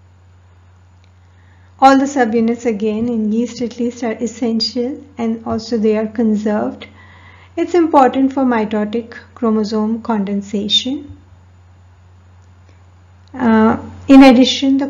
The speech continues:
condensin complex also has roles in cohesion, in R D N A stability, and also, uh, silencing at the ribosomal D N A, in telomere silencing, and in tRNA gene clustering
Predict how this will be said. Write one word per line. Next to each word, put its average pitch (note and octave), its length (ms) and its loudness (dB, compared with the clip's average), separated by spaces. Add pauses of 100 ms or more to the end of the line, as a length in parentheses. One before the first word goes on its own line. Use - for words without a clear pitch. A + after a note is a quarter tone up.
(200)
condensin B3 680 0
complex A3+ 480 -4
also A3 300 -2
has G#3 320 -4
roles G3+ 240 -6
in G3 160 -8
cohesion, A#3 760 -6 (400)
in D4+ 260 -2
R C4+ 260 4
D A#3 200 2
N G#3+ 100 2
A G3+ 80 -2
stability, G3 1000 -6 (560)
and B3 520 -2
also, A3+ 680 -4
uh, G#3+ 160 -8
silencing G#3+ 1080 -4
at G#3 160 -6
the G#3+ 80 -4
ribosomal G#3 720 -2
D G3+ 220 -4
N G#3 140 -4
A, - 1040 -14
in D#4 160 0
telomere D4+ 600 2
silencing, G#3 880 -6 (120)
and B3+ 300 -2
in C#4+ 240 0
tRNA A#3+ 880 0
gene B3 440 -2
clustering G#3+ 840 -6